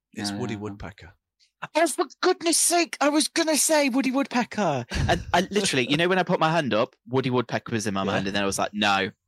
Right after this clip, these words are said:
Speaker 3: no."
Speaker 1: <laughs>
Speaker 3: Oh. I nearly,
Speaker 1: Excellent.
Speaker 3: you nearly had to bleep then,
Speaker 1: I nearly
Speaker 3: Jono,
Speaker 1: had to
Speaker 3: so
Speaker 1: bleep it. Thank
Speaker 3: consider
Speaker 1: you. Thank
Speaker 3: you're
Speaker 1: you very much.
Speaker 3: welcome.
Speaker 1: At least you didn't say Big Bird. Just saying.
Speaker 2: Right.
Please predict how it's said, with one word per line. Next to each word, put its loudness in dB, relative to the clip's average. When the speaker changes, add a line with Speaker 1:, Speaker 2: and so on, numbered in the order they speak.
Speaker 3:
no." -2
Speaker 1:
<laughs> 0
Speaker 3:
Oh. 2
I 4
nearly, 4
Speaker 1:
Excellent. -2
Speaker 3:
you 2
nearly 4
had 2
to -2
bleep 2
then, 0
Speaker 1:
I -10
nearly -4
Speaker 3:
Jono, 2
Speaker 1:
had 0
to -2
Speaker 3:
so 0
Speaker 1:
bleep 2
it. -6
Thank -12
Speaker 3:
consider -2
Speaker 1:
you. 2
Thank -6
Speaker 3:
you're 2
Speaker 1:
you 0
very 0
much. -10
Speaker 3:
welcome. -4
Speaker 1:
At -4
least -4
you -4
didn't -10
say -6
Big -4
Bird. -8
Just -6
saying. -6
Speaker 2:
Right. -2